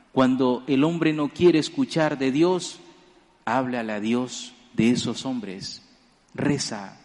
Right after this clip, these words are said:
da testimonio, muestra que tienes confianza verdadera en Dios. Y luego,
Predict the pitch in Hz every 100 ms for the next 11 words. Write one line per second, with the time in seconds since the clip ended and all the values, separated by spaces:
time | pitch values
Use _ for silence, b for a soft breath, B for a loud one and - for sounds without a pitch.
0 | _ _ _ _ _ _ _ _ - 147
1 | 147 139 - 123 110 139 131 104 95 104
2 | - - b b b 143 170 170 - 175
3 | 143 123 147 160 160 - 127 113 147 160
4 | 147 139 120 110 110 131 139 110 113 131
5 | 127 - - _ _ _ b b b b
6 | b 127 127 151 151 160